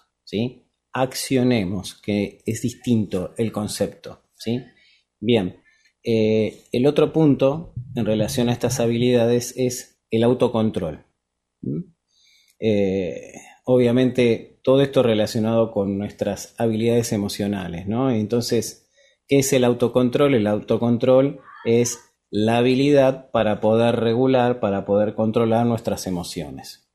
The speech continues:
¿Mm? Y ahí es donde viene ese momento donde podemos reflexionar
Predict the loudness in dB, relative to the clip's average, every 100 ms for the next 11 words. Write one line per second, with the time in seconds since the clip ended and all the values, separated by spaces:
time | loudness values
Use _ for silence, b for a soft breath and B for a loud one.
0 | _ -10 -10 -10 b b b b -8 -2
1 | 0 2 2 0 -4 -8 -6 -4 -2 0
2 | 0 0 0 -2 -2 0 0 0 2 0
3 | 0 -2 -4 -8 -14 _ _ _ _ _
4 | _ -2 0 0 -2 -4 -4 -6 -2 0
5 | 2 2 0 -4